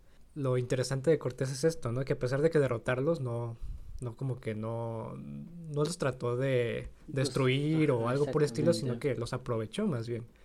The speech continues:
Speaker 1: de la manera que le con-, más le convenía, y hasta cierto punto, pues, fue beneficioso para las dos.
Speaker 2: Sí, ya cuando, obviamente, ya deciden aliarse unos con otros, deciden qué,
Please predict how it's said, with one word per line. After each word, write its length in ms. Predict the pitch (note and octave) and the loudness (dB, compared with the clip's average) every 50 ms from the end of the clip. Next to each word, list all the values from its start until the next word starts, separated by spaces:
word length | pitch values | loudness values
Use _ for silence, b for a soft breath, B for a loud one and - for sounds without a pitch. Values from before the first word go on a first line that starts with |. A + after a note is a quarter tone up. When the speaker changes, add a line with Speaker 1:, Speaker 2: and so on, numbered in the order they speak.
| b b b b b b b b b - | b b b b b b b b b -10
Speaker 1:
de 100 | - B2 | -4 -4
la 80 | B2 A#2+ | -2 -2
manera 280 | A#2+ A#2 B2 B2 B2+ - | -2 -4 -4 -4 -6 -6
que 100 | - - | -6 -6
le 100 | A2 A2+ | -6 -2
con-, 160 | - C3 B2 | -2 -2 0
más 140 | B2 C3 C3 | 0 0 0
le 80 | C3 | 0
convenía, 520 | C3 C3+ B2 A#2+ A#2+ B2 B2+ C3+ D#3+ G#3 A3 - - - - - | -2 -2 -2 -2 -2 -2 -2 -2 -2 -4 -6 -10 -18 -20 -10 -6
y 120 | C3 B2 | -4 -4
hasta 180 | A#2+ - - B2 | -4 -4 -6 -6
cierto 300 | - C#3+ C3+ C3 E3 D#3 | -6 -6 -4 -4 -6 -6
punto, 300 | - F3 E3+ E3+ F#3 F3+ | -2 0 0 2 0 0
pues, 140 | F3 C#3+ B2+ | 0 0 0
fue 140 | - C3+ C#3 | 2 0 2
beneficioso 600 | C#3 C#3+ C3+ B2 A#2+ A#2+ A#2 A#2+ A2+ - B2+ - | 2 2 0 0 -4 -4 -4 -4 -4 -4 -6 -4
para 160 | A#2+ A2+ A2+ | -4 -6 -4
las 180 | - C#2 C3 C3 | -6 -8 -6 -4
dos. 220 | D#3+ E3 E3 - - - - - - - - - - - - - - b b b b b - | -6 -6 -6 -10 -18 -20 -20 -20 -20 -20 -20 -20 -20 -20 -20 -20 -20 b b b b b -8
Speaker 2:
Sí, 100 | G3+ G#3 | 0 6
ya 160 | F3+ D3+ C#3 | 8 8 8
cuando, 440 | - D3+ D3+ D3+ C3 A#2+ A2+ A#2 b b b b b b | 8 6 4 6 4 4 2 0 b b b b b b
obviamente, 480 | A#2 B2+ C3 C3 C3 C3 B2+ C3 C3 | 2 4 6 8 8 8 6 4 0
ya 340 | A#2 A2+ A#2+ A#2 A2+ A2 - _ _ _ _ _ _ - | -2 -2 -2 -2 -4 -6 -12 _ _ _ _ _ _ -8
deciden 800 | A#2+ B2 A#2+ - B2 B2 A#2+ B2 B2 B2+ B2 A2+ A2 A2 A#2 - _ _ _ - | -4 -4 -4 -2 0 2 6 6 8 8 8 6 2 -2 -8 -12 _ _ _ -6
aliarse 600 | - A#2 A#2 C3 C#3 D#3 D#3+ D#3 - - B2+ B2+ | -2 4 8 10 12 12 12 10 8 6 6 6
unos 360 | B2+ B2+ B2+ C3 C3 C3 - _ _ _ | 8 8 8 6 6 4 0 _ _ _
con 160 | - D3+ F3+ | 0 6 8
otros, 520 | F#3 E3 - - C3 B2 B2+ C#3+ - - _ _ _ _ _ _ _ - | 8 8 8 6 4 4 4 4 2 -4 _ _ _ _ _ _ _ -14
deciden 520 | B2+ A#2 A#2 A#2+ - - B2 A#2+ B2 B2+ B2 | -10 -8 -8 -8 -6 -2 2 4 4 4 2
qué, 160 | - - D3 | 0 -6 -14